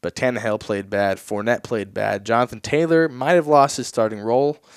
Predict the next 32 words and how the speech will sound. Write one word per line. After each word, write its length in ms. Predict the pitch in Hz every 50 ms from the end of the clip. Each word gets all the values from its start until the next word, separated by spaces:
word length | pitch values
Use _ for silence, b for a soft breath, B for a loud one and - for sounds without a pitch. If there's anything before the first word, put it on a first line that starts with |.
| B B B B B B B
And 640 | - 110 113 117 120 120 120 120 117 117 117 113 -
Robbie 480 | - 107 120 123 131 139 135 127 127 131
Anderson 460 | 127 131 131 127 123 - - 123 117
had 240 | 117 117 101 98 -
sixty-three 640 | - - - 139 - - 127 120 - - 120 117
yards 380 | 113 110 110 107 104 104 101 101
on 260 | - 101 110 107 104
nine 280 | 110 110 110 113 113 107
catches. 440 | - - 107 95 - - - - -
So 380 | - - 98 95 95 92 - _ -
P 120 | - 180
P 140 | - - 180
R 160 | 170 156 151
league, 220 | 139 135 127 120
he 120 | - - 120
went 200 | 110 110 110 113
off. 420 | 113 110 110 107 - - _ _ -
Standard, 600 | - - - 117 117 113 113 113 110 107 101 -
he 200 | - - 120 113
did 140 | 101 92
not. 480 | 98 98 101 107 107 101 98 - - - B B B B B B B B
Same 180 | - 139 139 135
with 100 | 117 -
Sterling 360 | - - 117 110 104 95 95
Shepard. 420 | - - 107 104 - - 104 98 -
Only 240 | 117 127 123 117
thirty-nine 640 | 110 - - 113 113 113 107 104 104 101 98 98 101
yards, 360 | 101 101 95 95 95 95 -
but 160 | - 95 90
six 380 | - - - - 107 - - -
receptions. 600 | 87 - - 98 92 90 - - 76 69 - -
So 300 | - - 87 87 82